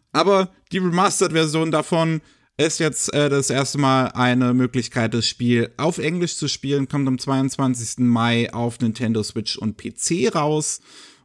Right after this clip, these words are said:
Und ist ein Ableger der, ähm,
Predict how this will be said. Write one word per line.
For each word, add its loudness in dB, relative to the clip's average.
Und 0
ist -2
ein 0
Ableger 0
der, 2
ähm, 2